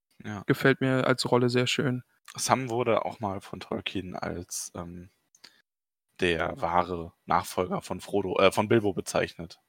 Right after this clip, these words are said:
Speaker 1: aus
Speaker 2: Oh,
Speaker 1: dem
Speaker 2: okay.
Speaker 1: Hobbit. Also, weil's eher so der, der Hobbit ist und der, der auch am meisten Hobbit bleibt von, in die, innerhalb dieser Geschichte. Frodo hat ja, kriegt ja so ein bisschen was Erhabenes in dem Laufe der ganzen Zeit noch und das ist aber auch ein bisschen mit seiner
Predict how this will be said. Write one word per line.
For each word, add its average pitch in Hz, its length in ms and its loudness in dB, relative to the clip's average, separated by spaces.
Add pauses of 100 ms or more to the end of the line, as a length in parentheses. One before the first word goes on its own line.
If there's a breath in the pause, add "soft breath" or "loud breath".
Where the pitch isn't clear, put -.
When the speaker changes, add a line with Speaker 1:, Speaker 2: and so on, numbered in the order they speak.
(120)
Speaker 1:
aus 95 160 0
Speaker 2:
Oh, - 0 -
Speaker 1:
dem 160 160 4
Speaker 2:
okay. - 220 -4
Speaker 1:
Hobbit. - 40 -6
Also, 87 240 -6
weil's 90 240 2
eher 92 220 4
so 95 120 -2
der, 90 320 4 (560 loud breath)
der 104 200 10
Hobbit 131 300 6
ist 101 320 2
und 98 140 -2
der, 101 100 8
der 104 240 8
auch - 120 -4
am 95 100 -2
meisten 104 460 2
Hobbit 104 340 4
bleibt - 500 4
von, 90 560 -8
in 101 140 -4
die, 95 140 -2
innerhalb 101 360 2
dieser 92 200 0
Geschichte. 90 540 -4 (360 loud breath)
Frodo 110 480 2
hat 107 140 -2
ja, 113 80 6
kriegt 104 220 -4
ja 113 80 4
so 101 100 -2
ein 104 140 -8
bisschen 98 280 -6
was 98 120 -2
Erhabenes 143 540 2
in 127 80 -8
dem 120 140 -8
Laufe 117 240 4
der 117 100 2
ganzen 113 300 -4
Zeit 110 300 0
noch 113 160 0
und 107 120 -4
das 101 100 -6
ist 107 80 -4
aber 110 120 6
auch 104 80 2
ein 107 60 -8
bisschen 107 180 -8
mit 98 80 -8
seiner 98 280 0